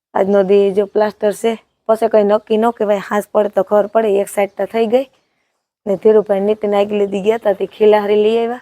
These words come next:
એટલે સેન્ટિંગ કામ, એટલે એમ કે થોડું થોડું ફાવે. એની રીતે આપણે ગમાણની હાંય હોય ને, ઉપલી છેલ્લી હાંય, ત્યાં બાંધી દીધું. અને પછી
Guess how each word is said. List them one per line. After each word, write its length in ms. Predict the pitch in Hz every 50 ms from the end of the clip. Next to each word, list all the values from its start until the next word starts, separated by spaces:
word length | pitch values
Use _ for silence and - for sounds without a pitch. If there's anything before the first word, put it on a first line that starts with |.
| _ _ _ _ _ _ _ _ _ _ _ _ _
એટલે 520 | - 190 190 190 190 190 190 190 190 185 _ _ _ _ _ _ _ _ _ -
સેન્ટિંગ 460 | - 208 220 233 226 - - 196 175 -
કામ, 200 | - 180 175 175 202 - -
એટલે 360 | 190 185 - 185 185 185 185 214 - - -
એમ 80 | 208 202
કે 180 | 196 - 202 190 185 185 180 180 175 _ _ _ _ _ _ _ _ _ _ _ _ - 208 -
થોડું 200 | 247 269 311 269
થોડું 240 | - 247 233 226 220
ફાવે. 380 | 226 - 269 277 269 254 254 226 _ _ _ _ _ _ _ _ _ _ _ _ _ _ _ _ _ _ _ _ _ _ _ _ _ _ _ _ _ _
એની 220 | - 226 220 208 202
રીતે 500 | 214 226 226 - 233 226 220 214 214 214 208 208 208 202 214
આપણે 380 | 208 _ 202 202 196 196 185
ગમાણની 500 | 185 190 202 202 214 214 214 214 214 208
હાંય 220 | 190 180 196 220 233
હોય 200 | 233 254 269 262
ને, 100 | 240 233
ઉપલી 320 | 220 214 _ 208 196 208
છેલ્લી 540 | 202 _ _ _ - - 214 208 214 208 202
હાંય, 220 | 196 196 196 - _ _ _ _ _ _ _ _ _ _ _ _ _ _ _ _ _ -
ત્યાં 160 | 214 202 196
બાંધી 240 | 196 214 220 226 220 190
દીધું. 280 | 170 - - 185 185 _ _ _ _ _ _ _ _ _ _ _ _ _ _ _ _ _ _ _ _ _ _ _ _ _ _
અને 160 | 190 190 190
પછી 680 | 190 - 214 208 - - 214 208 208 208 208 208 208 190